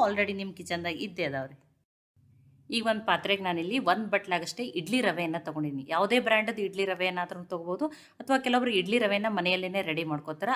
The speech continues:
ಆ ರವೆಯನ್ನಾದ್ರೂ ತಗೋರಿ, ನಡೀತದೆ. ಈಗ ಇದಕ್ಕೊಂದ್ ಸ್ವಲ್ಪ ನೀರನ್ನ ಹಾಕ್ಬಿಟ್ಟು ಆ ರವೆಯನ್ನ ತೊಳೆದ್ಬಿಟ್ಟು ತಗೋತೀನಿ ರೀ. ನೋಡಿ, ಈಗ ಇದ್ರೊಳಗಿನ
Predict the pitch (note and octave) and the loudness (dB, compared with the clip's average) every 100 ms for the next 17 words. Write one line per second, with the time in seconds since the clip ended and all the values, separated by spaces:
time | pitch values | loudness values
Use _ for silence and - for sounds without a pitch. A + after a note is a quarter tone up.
0 | G#3+ G#3+ A3 G3+ G3 F3 G#3+ C4+ A#3+ F3 | 4 4 4 0 -4 -4 -2 -2 -2 -4
1 | G3 A3+ F#3+ - - _ _ _ _ _ | 0 0 0 -6 -20 _ _ _ _ _
2 | _ - G3 F#3+ - F3 D#3 E3 E3 E3+ | _ -2 0 0 0 -2 -2 -4 -4 -2
3 | D#3 D#3 D#3+ D#3 D3+ - - E4 F4 - | 0 0 -2 -4 -6 -8 -2 -2 -2 -12
4 | _ - G3 F#3 F#3+ F3+ G3 G3+ G3+ D3 | _ -2 2 2 2 2 0 2 2 0
5 | C3+ - B2+ B2+ B2+ B2+ - _ _ _ | -8 -12 -14 -14 -16 -18 -20 _ _ _
6 | _ _ _ _ _ _ _ _ _ _ | _ _ _ _ _ _ _ _ _ _
7 | _ _ _ _ _ _ _ - - _ | _ _ _ _ _ _ _ -20 -20 _
8 | _ _ _ _ _ _ _ _ _ _ | _ _ _ _ _ _ _ _ _ _
9 | _ _ _ _ _ _ _ _ _ _ | _ _ _ _ _ _ _ _ _ _
10 | _ D#3+ D3+ C#3+ C#3 D#3 | _ -8 -6 -6 -6 -6